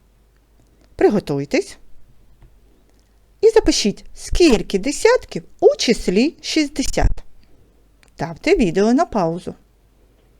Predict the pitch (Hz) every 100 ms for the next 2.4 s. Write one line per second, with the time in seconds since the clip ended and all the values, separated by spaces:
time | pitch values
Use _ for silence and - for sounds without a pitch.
0 | _ _ _ _ _ _ _ _ _ _
1 | _ _ - - _ _ _ - - -
2 | - 240 240 220